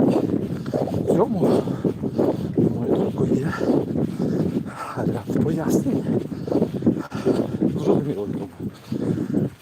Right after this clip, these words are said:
Так, можна говорити багато про те, що пов'язане з нашими партнерами, тому що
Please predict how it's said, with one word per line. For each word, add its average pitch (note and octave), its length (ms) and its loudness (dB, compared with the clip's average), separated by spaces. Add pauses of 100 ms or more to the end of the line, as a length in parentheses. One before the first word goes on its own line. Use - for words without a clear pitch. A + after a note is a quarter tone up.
(2000)
Так, E3 220 0
можна C#3+ 300 0
говорити C3+ 320 2
багато - 360 0
про - 240 0 (1000)
те, C3 100 -2
що - 120 -2
пов'язане B2+ 580 0 (1120)
з - 40 2
нашими B2+ 440 -2 (1080)
партнерами, C3+ 560 -2 (1900)
тому - 200 -2
що A#2+ 200 0